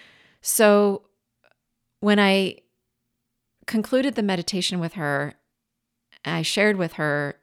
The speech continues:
these visuals that came up for me. And immediately what I knew the message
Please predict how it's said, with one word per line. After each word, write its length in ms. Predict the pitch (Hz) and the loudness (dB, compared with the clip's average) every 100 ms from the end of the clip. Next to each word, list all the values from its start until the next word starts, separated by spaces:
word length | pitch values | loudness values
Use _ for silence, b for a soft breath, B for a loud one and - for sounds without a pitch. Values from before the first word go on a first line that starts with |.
| _ - | _ -10
these 540 | 165 143 143 - - - | -6 -6 -6 -8 -12 -6
visuals 440 | 175 220 180 143 | -2 0 -2 -4
that 120 | - - | -8 -10
came 220 | 170 139 | -8 -6
up 140 | - | -8
for 100 | - | -10
me. 300 | 147 135 143 b b b b b b b b | -8 -8 -10 b b b b b b b b
And 240 | 196 185 180 | 0 2 0
immediately 1000 | 190 190 233 262 220 - 170 165 165 - _ _ | 0 0 2 2 0 0 -2 -4 -6 -12 _ _
what 440 | - 180 156 - _ _ _ _ | -6 -2 -2 -6 _ _ _ _
I 320 | 180 185 202 | 0 2 2
knew 480 | 208 175 170 165 160 | 0 -2 -2 -2 -4
the 140 | - | -6
message 560 | 156 156 - 156 - - | -4 -4 -4 -4 -4 -6